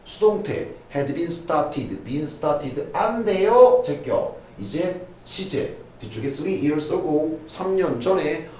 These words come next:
어떤 시제? 과거 시제. A가 답이에요. 끝. 칠 번 가자. 미스터 파커, 주어야. 그 다음 동사가 나와야 되겠지. 자, 동사 아닌 D 제껴. 그 다음에 태 문제.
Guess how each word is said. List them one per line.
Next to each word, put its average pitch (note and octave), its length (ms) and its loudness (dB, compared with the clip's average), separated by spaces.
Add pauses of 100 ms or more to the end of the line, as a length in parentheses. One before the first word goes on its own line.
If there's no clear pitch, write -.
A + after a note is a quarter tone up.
(120)
어떤 F#3 380 4
시제? D#4 720 6
과거 G#2+ 320 -2
시제. E2+ 400 -8
A가 F#2+ 300 -6
답이에요. - 260 -12 (200)
끝. - 200 -8 (800)
칠 F3+ 200 -4
번 F#3 160 2
가자. C3 400 -2 (320)
미스터 G#3 340 0
파커, - 580 0
주어야. - 720 2
그 B2+ 100 -2
다음 C3 300 0 (480)
동사가 E3 440 2
나와야 C#3+ 300 2
되겠지. B2 640 -4 (120)
자, E2+ 360 -4 (140)
동사 E3 380 0
아닌 E3+ 220 -2
D A#2 160 -8
제껴. B2 840 0
그 - 60 -12
다음에 F#2 380 -6 (240)
태 G#3 220 2
문제. - 500 -2